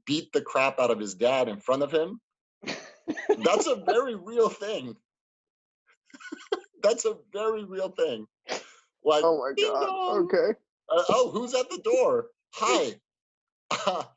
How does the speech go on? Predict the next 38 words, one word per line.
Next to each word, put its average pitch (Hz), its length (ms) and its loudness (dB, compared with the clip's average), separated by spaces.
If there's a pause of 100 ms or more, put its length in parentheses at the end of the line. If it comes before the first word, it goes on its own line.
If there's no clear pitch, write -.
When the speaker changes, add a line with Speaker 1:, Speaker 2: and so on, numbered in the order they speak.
(300)
Speaker 1:
hi, 240 200 -6
Michael. 160 560 -4 (260)
Is 160 160 -6
your 349 100 -4
dad 190 300 -2
home?" 226 320 -6 (1080)
"Yeah." 180 260 2 (680)
Speaker 2:
There's, 185 200 4
Speaker 1:
"Yeah. 180 100 4
Can - 80 -14 (160)
Speaker 2:
there's 180 220 0
Speaker 1:
you - 60 -10
come - 160 -2
to 339 140 -2
the 208 100 -8
door?" 208 300 2 (360)
Speaker 2:
Oh, 147 240 0
no. 143 460 -2 (140)
Okay, 170 380 6
Speaker 1:
Yeah. 156 100 0
Speaker 2:
okay. 156 340 2
So 151 220 -2
Speaker 1:
Yeah, 160 180 4
yeah. 127 120 2
Speaker 2:
you 143 120 -2
had 160 260 2
Zach 156 320 -2
point 156 240 -4
him 160 80 -10
out. 131 260 -6 (880)
Speaker 1:
I 190 100 2
had 240 200 2
Zach 247 220 0
point 233 200 -2
him 214 100 -6
out, 247 280 -2 (180)
and 214 220 -4
Michael, 202 720 -2